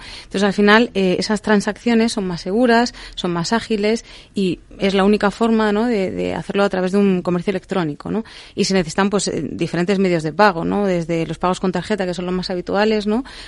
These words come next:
A pagos por Bizum o Google Pay, Apple Pay,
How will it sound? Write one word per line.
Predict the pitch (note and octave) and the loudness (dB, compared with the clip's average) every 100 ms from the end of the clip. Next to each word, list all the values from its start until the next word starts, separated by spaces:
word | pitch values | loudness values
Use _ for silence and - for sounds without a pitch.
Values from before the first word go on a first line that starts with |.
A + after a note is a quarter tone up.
| - | -10
A | D#3 D#3+ | -8 -4
pagos | E3 D#3+ - | -4 -4 -4
por | E3 F#3 | 0 4
Bizum | B3 A#3+ A#3+ A#3+ A#3+ A#3+ - - - | 4 2 -2 2 2 2 -2 -18 -6
o | E3+ D#3+ D#3+ | -2 0 0
Google | E3 D#3+ D3+ | 0 0 0
Pay, | - G#3 G3+ G3+ G3 F#3 | 4 4 6 6 6 4
Apple | F3 E3 | 0 -2
Pay, | - G3 G3 F#3+ | 2 4 4 4